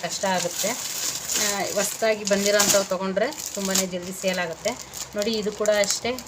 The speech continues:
ಕಾಟನ್ ಸ್ಯಾರಿ, ಡೈಲಿ ವೇರು. ಇದೇನು ಅಂತ ರೇಟ್ ಇಲ್ಲ, ವೈ ಇ ಆರ್ ಇದೆ ಇದ್ರ ರೇಟ್ ಬಂದು. ಇದರಲ್ಲಿ ಪಿಂಕು, ರೆಡ್ಡು ಎರಡೂ ಇದೆ. ಇದರ ಬಾರ್ಡರ್ ಬಂದು ಈ, ಈ ಥರ ಇದೆ. ತುಂಬಾ ಚೆನ್ನಾಗಿದೆ ಇದು ಕೂಡ. ಡೈಲಿ ಉಟ್ಕೊಳ್ಳೋಕ್ಕೆ ಸ್ಮೂತಾಗಿ, ಮೆತ್ತಗೆ ತುಂಬಾ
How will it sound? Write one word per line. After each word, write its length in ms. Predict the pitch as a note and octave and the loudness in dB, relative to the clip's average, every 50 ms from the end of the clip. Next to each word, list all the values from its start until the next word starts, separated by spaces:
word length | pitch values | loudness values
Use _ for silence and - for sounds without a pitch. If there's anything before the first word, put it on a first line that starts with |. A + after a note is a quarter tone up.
| - - | -6 -2
ಕಾಟನ್ 300 | G3+ F3+ F3 G3+ G3+ G3 | 0 0 0 0 -2 0
ಸ್ಯಾರಿ, 320 | F#3+ G#3 G3 G3 G#3 A#3 A#3 | 2 2 2 2 0 -4 -4
ಡೈಲಿ 300 | F#3+ F#3 F#3+ F#3 G3+ G#3 | -4 -4 -4 -4 -6 -4
ವೇರು. 220 | G3 F#3+ F#3+ G#3+ | -2 -2 -2 -2
ಇದೇನು 500 | A#3 G#3+ F#3+ F#3 F#3+ F#3+ G3 G#3+ A3 G#3+ | -4 -8 -8 -8 -8 -8 -8 -8 -6 -6
ಅಂತ 220 | G3 F#3+ F#3+ - | -6 -6 -2 0
ರೇಟ್ 380 | G3 F#3+ F3+ F3+ F#3 F#3+ F#3+ G#3 | 0 0 0 0 -2 -2 -4 -4
ಇಲ್ಲ, 120 | F#3+ F3+ F#3 A3+ C4 - - - - - - - G3+ | -2 0 0 -2 -2 -4 -8 -8 -6 -6 0 4 6
ವೈ 120 | G3+ G#3+ | 6 6
ಇ 180 | G#3 G3+ G#3 G3+ | 4 4 4 4
ಆರ್ 180 | G3 F#3+ F#3+ | 6 6 6
ಇದೆ 180 | F3+ F3 F3 F3 | 4 4 4 4
ಇದ್ರ 260 | F3 E3+ - F#3 F3 F3 | 4 4 2 -2 -2 0
ರೇಟ್ 300 | F#3 F#3 F#3 - - F3 | 0 -2 -2 -2 -2 -2
ಬಂದು. 500 | F3 F3 E3+ F#3+ A#3 C4+ - - - - - - - - | -2 0 2 0 0 0 -2 -10 -12 -12 -12 -12 -10 -6
ಇದರಲ್ಲಿ 440 | G#3 G#3+ G#3 G3+ G3+ G#3 G#3 G#3 G#3+ | -4 -2 0 0 0 0 0 -4 -6
ಪಿಂಕು, 520 | F#3+ - A3 G#3 G#3+ G#3 G#3 - A3+ A3+ G#3+ | -4 -2 -2 0 0 0 0 0 2 2 4
ರೆಡ್ಡು 380 | F#3 F#3 F3+ F3+ F3+ G3 G#3 | 4 2 2 0 0 2 4
ಎರಡೂ 300 | G#3+ G3+ F#3 F3+ F#3 G3 | 4 6 6 6 4 4
ಇದೆ. 540 | G3 G3 G3 F#3+ - F#3 G#3+ C#4 D4 B3+ A3 | 2 0 0 -2 -2 -2 -4 -6 -6 -8 -8
ಇದರ 200 | G3+ F#3+ G3 G3 F#3 F3+ - | -4 0 0 0 2 2 2
ಬಾರ್ಡರ್ 280 | F#3+ F#3 F#3+ F#3 G3 | 2 2 2 0 0
ಬಂದು 300 | F#3+ F#3+ F#3+ G3 F#3+ G#3 C4 C#4+ - - - - - F#3+ | -2 -4 -6 -6 -6 -6 -6 -6 -4 -4 -4 -2 -2 -4
ಈ, 20 | |
ಈ 280 | F#3+ - - - G3 G3 | -4 -6 -6 -8 -6 -4
ಥರ 180 | - F#3 F3+ F#3 | -4 -4 -2 -2
ಇದೆ. 280 | F3+ E3+ E3 F3+ A#3 | -2 -2 -2 -2 -4
ತುಂಬಾ 240 | B3 - G#3 G3 G#3 G#3+ A3 A3 | -4 -4 -4 -4 -4 -4 -4 -4
ಚೆನ್ನಾಗಿದೆ 480 | G#3+ - F#3 F#3+ G3 G3+ G3+ G3 G3 | -4 -4 -2 -2 -2 -4 -4 -6 -6
ಇದು 260 | G3 F#3 F#3 F#3 G3 F#3+ | -6 -4 -4 -4 -6 -6
ಕೂಡ. 160 | - G3+ G#3+ B3+ C#4+ - - - - - - - - | -4 -4 -4 -4 -4 -6 -10 -6 -4 -2 -2 -2 0
ಡೈಲಿ 220 | F#3+ G3 A3+ A#3 A#3 | 0 0 0 0 -2
ಉಟ್ಕೊಳ್ಳೋಕ್ಕೆ 500 | G#3+ - - - G#3+ G3+ F#3+ - - G#3+ | -2 -2 0 4 4 4 4 2 0 -2
ಸ್ಮೂತಾಗಿ, 560 | - - G3+ G3+ G#3+ G#3+ - G#3 F#3+ G3 G#3 | -2 -2 -2 -2 -4 -2 0 0 0 0 0
ಮೆತ್ತಗೆ 420 | G#3 F#3 - - - - A3+ A3+ | -4 -4 -6 -6 -4 -2 -2 -2
ತುಂಬಾ 560 | G#3+ - - G3 G3 G3+ G3+ G#3 G#3+ G#3+ A#3 | 0 0 0 0 0 0 0 0 2 2 0